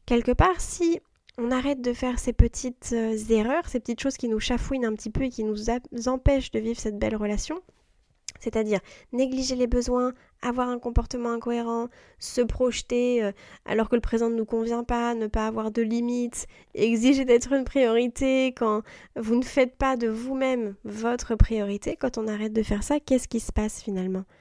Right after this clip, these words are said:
Ben, on se choisit, on se priorise, on est en cohérence avec nous-mêmes, donc en alignement et forcément par conséquent, notre estime augmente, notre confiance en nous augmente. Donc on va avoir tendance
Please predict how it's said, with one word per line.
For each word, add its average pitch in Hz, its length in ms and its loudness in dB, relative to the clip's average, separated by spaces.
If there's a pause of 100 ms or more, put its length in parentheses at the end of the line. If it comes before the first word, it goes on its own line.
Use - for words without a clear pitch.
(1040)
Ben, 202 120 2
on 202 60 0
se 214 180 -2
choisit, 196 580 0 (160)
on 208 140 0
se 202 160 2
priorise, 208 800 4 (800)
on 208 120 4
est 208 80 6
en 202 140 2
cohérence 208 500 2
avec 202 260 4
nous-mêmes, 208 520 2 (220)
donc 208 260 0
en 208 140 2
alignement 214 760 0 (140)
et 196 100 -2
forcément 214 580 0
par 196 220 0
conséquent, 208 560 -4 (720)
notre 302 460 0
estime 262 480 -2
augmente, 208 500 -2
notre 240 260 -2
confiance 262 540 -4
en 233 140 -2
nous 233 280 -2
augmente. 202 680 0 (1200)
Donc 220 240 0
on 220 100 2
va 208 200 2
avoir 208 260 -2
tendance 214 480 -4